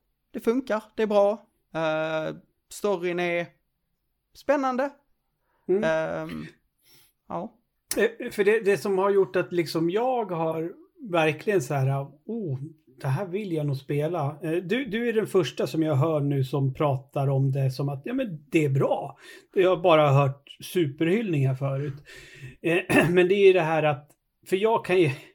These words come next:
Speaker 2: alltså, Metroidvania som koncept är ju briljant.
Speaker 1: Mm.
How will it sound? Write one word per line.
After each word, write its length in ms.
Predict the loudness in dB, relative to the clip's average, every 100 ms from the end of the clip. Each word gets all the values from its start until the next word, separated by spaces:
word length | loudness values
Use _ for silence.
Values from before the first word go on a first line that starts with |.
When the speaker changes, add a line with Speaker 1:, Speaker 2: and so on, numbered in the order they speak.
| _ _ _ _ _ _
Speaker 2:
alltså, 220 | -4 -4 -4 -8 _
Metroidvania 840 | -2 -2 -2 2 2 2 0 0 -2
som 260 | -6 -2 -2
koncept 580 | -2 -2 -2 -2 -4 -2
är 140 | 0
ju 320 | 2 2 0 -2 _ _ -4
briljant. 680 | 2 2 2 0 -4 -6
Speaker 1:
Mm. 280 | -4 -4 -4